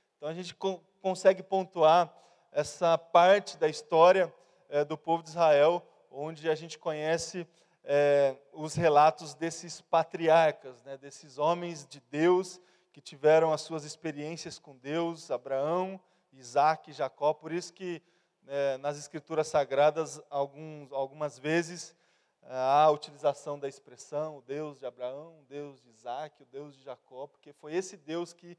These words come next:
se revelou lá atrás e compartilhou essa promessa. A partir dessa promessa, há um, uma segunda parte na linha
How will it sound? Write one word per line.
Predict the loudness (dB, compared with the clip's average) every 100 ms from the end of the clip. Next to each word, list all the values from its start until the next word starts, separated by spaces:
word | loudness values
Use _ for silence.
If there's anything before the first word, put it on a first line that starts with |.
| _ _ _
se | -14
revelou | -8 -8 -6 -8 -6
lá | -2 -2
atrás | -4 -4 -2 -2 -4 -18 _ _ _ _
e | -18 -16
compartilhou | -12 -8 0 -2 -2 -6 0 0 0 _ _ _ _ _ -6
essa | -6 -2 -4
promessa. | 0 -2 -2 -8 2 2
A |
partir | 6 4 2 0
dessa | 0 0
promessa, | -2 -2 2 2 2 -4 -12 _ _ _
há | 2 2
um, | 2 -6 -14 _ _ _
uma | -2
segunda | 0 -4 -4 2 2
parte | 4 4 6 2 -6
na | -6 -6
linha | -4 -4 -2 -2